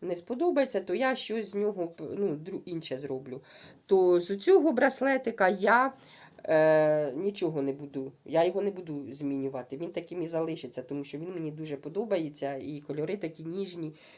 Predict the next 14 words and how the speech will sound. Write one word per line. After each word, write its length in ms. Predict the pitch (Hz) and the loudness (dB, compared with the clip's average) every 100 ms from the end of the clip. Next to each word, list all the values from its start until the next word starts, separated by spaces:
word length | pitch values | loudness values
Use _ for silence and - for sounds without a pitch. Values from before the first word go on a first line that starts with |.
| _ - | _ -8
пастельні, 600 | 156 - 180 175 170 151 | -6 0 2 2 -2 -4
такі, 300 | 147 147 151 | -6 -6 -6
знаєте, 560 | 165 160 151 147 143 | 0 0 0 0 -2
от, 120 | 143 143 _ - - - _ | -2 -8 _ -20 -20 -20 _
ну, 200 | 165 165 | -8 -6
дуже 440 | 147 165 185 151 135 | -6 -6 -6 -4 -4
так 220 | 139 127 | -2 -2
я 160 | 135 131 | 0 0
гарно 340 | 151 151 165 | 2 2 2
підібрала. 800 | 170 220 240 196 214 302 285 - 440 466 | -2 0 2 8 8 10 10 10 8 8
<laughs> 260 | 415 370 330 | 8 8 8
Якось 320 | 262 247 202 | 4 2 2
так. 220 | 180 165 | 4 6
Я 160 | 220 | 6